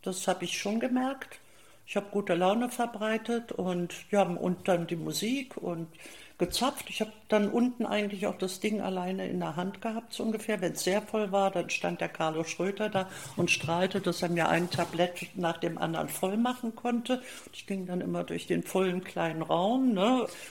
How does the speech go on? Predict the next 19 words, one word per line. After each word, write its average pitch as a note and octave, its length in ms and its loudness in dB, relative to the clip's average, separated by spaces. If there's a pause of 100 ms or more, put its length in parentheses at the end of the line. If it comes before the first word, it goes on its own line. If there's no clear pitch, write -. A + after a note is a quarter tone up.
Obendrauf F#3+ 680 8
gleich F#3 400 2
das F3 220 2
Schildchen G3+ 560 2
mit F3+ 140 -2
dem E3+ 180 0
Wechselgeld. B3+ 760 0 (580)
Dann F#3 240 8
war D#3 300 10
eben D3+ 160 4
auch C#3 260 -2
Eat C#4 240 4
Art C4 220 6
Galerie A#3 460 2
und F#3 140 2
waren D3+ 200 2
auch - 140 -4
Eröffnungen A3+ 840 4
und F#3+ 400 2